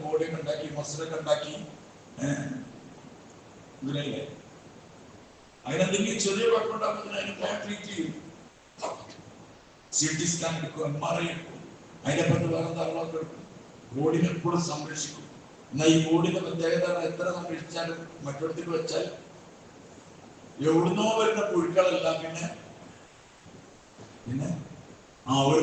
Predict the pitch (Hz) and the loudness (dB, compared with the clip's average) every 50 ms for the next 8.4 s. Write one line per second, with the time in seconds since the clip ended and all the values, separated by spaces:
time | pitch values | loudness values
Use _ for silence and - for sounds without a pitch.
0 | 151 151 160 165 165 170 175 170 160 160 156 160 156 156 156 151 151 147 143 - | 6 6 6 6 6 6 4 6 4 4 4 2 0 0 0 0 -2 -2 -2 -2
1 | - - - 160 156 156 160 139 143 147 143 143 143 143 139 135 - 139 151 156 | -2 0 0 0 0 0 -2 -2 -2 -6 -6 -6 -6 -6 -6 -6 -6 -8 -8 -4
2 | 151 156 156 135 131 143 143 143 143 - - - - - - - - - 123 151 | -2 -2 -2 -2 -2 -2 -4 -4 -4 -6 -6 -8 -8 -10 -14 -16 -14 -4 2 4
3 | 170 180 180 180 185 180 190 196 190 180 180 170 165 170 175 - - - - - | 6 6 6 6 4 4 2 2 2 2 2 0 0 -2 -4 -6 -6 -10 -12 -16
4 | - - - - - - - - - - - - - - - - - - - - | -16 -18 -18 -20 -20 -20 -18 -18 -18 -20 -20 -20 -20 -20 -20 -20 -20 -20 -20 -20
5 | - - - - - - - 139 147 156 156 156 156 160 160 160 175 - - - | -20 -20 -20 -20 -20 -16 -14 -12 -12 -10 -10 -6 -4 -4 -4 -6 -10 -14 -14 -16
6 | - - - - - - - - - - - - 131 147 165 156 151 147 151 147 | -18 -20 -20 -20 -20 -20 -20 -20 -20 -18 -8 -4 -2 -2 0 0 0 0 0 0
7 | 156 156 - 165 160 151 151 156 160 156 156 156 156 156 156 156 156 156 160 160 | 0 0 0 0 -2 -4 -4 -4 -6 -6 -6 -8 -8 -4 -4 -2 -2 -2 -4 -6
8 | 165 160 - - - - - | -8 -6 -6 -6 -8 -8 -10